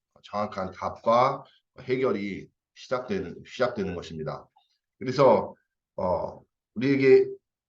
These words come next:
누구에게나, 어, 다 문제는 있거든요. 모든 사람에게 또 어떤 상황, 형편 속에 그 속에서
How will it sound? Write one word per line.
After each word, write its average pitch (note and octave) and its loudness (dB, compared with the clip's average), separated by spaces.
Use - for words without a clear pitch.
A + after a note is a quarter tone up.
누구에게나, C#3+ 0
어, - -12
다 B2 -2
문제는 B2+ -4
있거든요. F2 -6
모든 G2+ -2
사람에게 E2 -4
또 D2+ -10
어떤 D#2+ -10
상황, G2 -2
형편 G#2 -4
속에 E2+ -8
그 C#3+ 2
속에서 D3 2